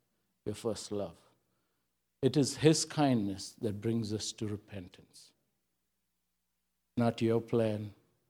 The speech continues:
not you said, "I got everything lined up, now I can go follow Jesus." Many people, like, if you know Hindu culture, Muslim culture and all,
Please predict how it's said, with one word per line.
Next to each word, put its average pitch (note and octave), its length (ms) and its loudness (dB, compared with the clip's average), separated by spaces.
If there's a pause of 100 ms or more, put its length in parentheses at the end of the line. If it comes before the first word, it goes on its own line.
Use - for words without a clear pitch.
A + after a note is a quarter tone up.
(180)
not A2+ 220 0
you A2+ 140 4
said, A2+ 280 4
"I G#2+ 140 2
got A2+ 240 2
everything A2+ 500 2
lined A2 380 2
up, G#2+ 180 -2
now G#2+ 200 -2
I G#2 100 -2
can G#2+ 200 -2
go G#2 160 0
follow G#2+ 360 2
Jesus." G#2+ 520 -4 (420)
Many A#3+ 200 8
people, E3+ 440 4 (100)
like, A2 260 4
if B2 260 6
you A#2 520 10
know A2+ 280 12
Hindu A2 360 8
culture, G#2+ 640 6 (460)
Muslim G#2+ 340 4
culture G#2 380 6
and G#2 160 2
all, G#2 220 -2